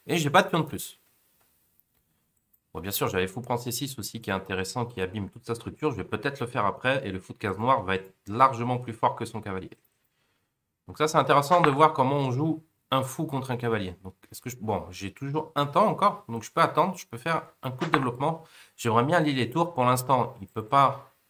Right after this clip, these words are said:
déclouer son, son cavalier. Et est-ce qu'on va le faire tout de suite ? Allez, on va le faire tout de suite, on va prendre.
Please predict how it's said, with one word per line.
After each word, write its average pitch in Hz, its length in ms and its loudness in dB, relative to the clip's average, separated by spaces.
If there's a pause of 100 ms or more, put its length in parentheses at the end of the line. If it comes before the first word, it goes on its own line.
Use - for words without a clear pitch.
(480)
déclouer 135 360 -2
son, 117 220 -4 (120)
son - 180 -6
cavalier. 131 560 0 (2250)
Et 151 240 0
est-ce 123 120 -4
qu'on 143 160 0
va 123 100 6
le 113 60 0
faire 165 220 2
tout - 100 -8
de 123 60 -10
suite ? - 240 -8 (100)
Allez, 110 160 2
on 98 60 0
va 95 80 4
le 95 60 -6
faire 175 180 -2
tout 131 100 -8
de 123 100 0
suite, 127 200 -4
on 104 60 -2
va 95 100 0
prendre. 120 380 -6